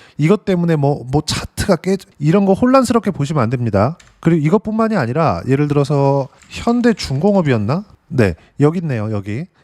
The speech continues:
현대중공업 이거. 이것도 같은 일이에요. 구월 이십구 일 날 보세요. 저가 마이너스 이십구 프로 이렇게 찍히잖아요.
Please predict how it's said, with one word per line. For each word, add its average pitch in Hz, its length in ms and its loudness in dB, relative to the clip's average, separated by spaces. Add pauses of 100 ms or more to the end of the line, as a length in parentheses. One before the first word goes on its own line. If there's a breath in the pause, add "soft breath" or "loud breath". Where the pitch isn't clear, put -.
현대중공업 123 600 0
이거. 110 300 0 (400 loud breath)
이것도 196 320 2
같은 180 640 -4
일이에요. 90 500 0 (400 loud breath)
구월 214 220 2
이십구 202 340 -6
일 170 80 -4
날 160 140 -2
보세요. 104 440 -4
저가 123 540 -2
마이너스 147 440 -2
이십구 139 280 -6
프로 107 240 -4
이렇게 151 240 -2
찍히잖아요. 104 720 -6